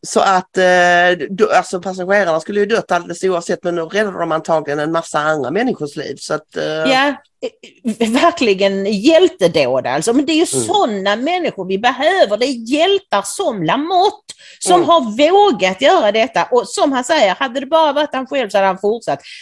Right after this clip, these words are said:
Speaker 2: Men givetvis har jag all förståelse för att han måste skydda sin familj.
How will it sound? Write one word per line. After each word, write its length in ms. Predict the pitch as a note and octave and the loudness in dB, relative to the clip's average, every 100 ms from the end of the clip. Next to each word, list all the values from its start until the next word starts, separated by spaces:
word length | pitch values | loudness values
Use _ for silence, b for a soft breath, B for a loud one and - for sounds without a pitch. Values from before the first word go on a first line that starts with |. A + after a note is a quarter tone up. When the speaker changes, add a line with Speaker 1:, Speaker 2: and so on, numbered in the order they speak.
| B | B
Speaker 2:
Men 220 | A#3+ B3+ | 2 2
givetvis 720 | G3+ C#4+ F#4 D4 F3+ A#3+ A3+ G#3+ | 2 4 4 2 -2 0 0 2
har 100 | G3 | 0
jag 120 | G3 - D#4 E4+ | 0 -4 -2 0
all 160 | G3+ D#3 | 0 -4
förståelse 760 | G3 - - C#4 D#3+ D3 E3+ | -8 -8 -2 0 0 -2 -4
för 360 | - G#3 D#3 C3+ | 0 2 2 -2
att 140 | - | -4
han 140 | D3 | -6
måste 440 | D#3+ F#3 - - C3 | -2 -2 -4 -8 -12
skydda 400 | - D#3+ F3+ C#3+ | -8 -6 -2 -2
sin 240 | - A#2+ | -2 -6
familj. 680 | A2+ B2 F3 E4 E4+ C3 | -4 -2 0 0 0 0